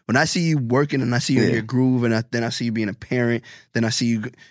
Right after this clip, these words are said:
Speaker 1: you know, your trips, then your family stuff, and I'm like, "Oh,
Speaker 2: I'm
Speaker 1: he"
Speaker 2: just winging it.
Speaker 1: Okay.
Speaker 2: I'm, it, it looks like it.
Speaker 1: Is, is that what life is really is? Is just winging it?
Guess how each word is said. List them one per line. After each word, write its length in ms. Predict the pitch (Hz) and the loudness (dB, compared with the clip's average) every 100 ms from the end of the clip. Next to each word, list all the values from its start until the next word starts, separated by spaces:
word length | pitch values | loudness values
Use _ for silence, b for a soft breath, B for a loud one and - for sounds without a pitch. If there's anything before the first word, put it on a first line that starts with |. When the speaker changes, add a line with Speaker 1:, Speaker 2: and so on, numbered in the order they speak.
| - | -4
Speaker 1:
you 80 | 123 | -2
know, 120 | 113 | 0
your 160 | 104 | -2
trips, 440 | 107 - 151 120 - | -2 0 0 0 0
then 120 | 117 | 2
your 140 | 104 | 2
family 440 | - - 143 131 131 | 0 0 2 2 -2
stuff, 360 | - 135 123 | -2 -2 -2
and 120 | 127 117 B B - | -4 -6 B B -2
I'm 140 | 175 | 2
like, 220 | 143 113 - | 2 -2 -6
"Oh, 300 | 101 80 - _ _ _ _ _ _ _ | -6 -6 -10 _ _ _ _ _ _ _
Speaker 2:
I'm 100 | 110 | 0
Speaker 1:
he" 60 | 127 | 2
Speaker 2:
just 140 | 180 87 | 0 0
winging 280 | 98 98 | 0 0
it. 100 | 101 - _ _ _ - | -2 -6 _ _ _ -12
Speaker 1:
Okay. 200 | 123 - - _ - | -8 -8 -8 _ -2
Speaker 2:
I'm, 280 | 127 131 123 | 0 2 0
it, 200 | 127 127 - | 0 -2 0
it 140 | 123 | 0
looks 320 | 117 120 131 127 | 2 -2 -2 -2
like 220 | 135 139 | -2 0
it. 80 | 151 | -4
Speaker 1:
Is, 100 | 120 131 | -4 -4
is 140 | 117 | -2
that 200 | 135 165 | 0 0
what 220 | 147 117 | 0 -2
life 180 | 127 127 | -2 -2
is 100 | 123 | -4
really 300 | 120 127 123 | -2 -2 -2
is? 260 | 123 156 - | -2 -6 -8
Is 120 | 127 | -4
just 140 | 113 117 | -4 -4
winging 260 | 123 131 | -4 -4
it? 100 | 156 | -6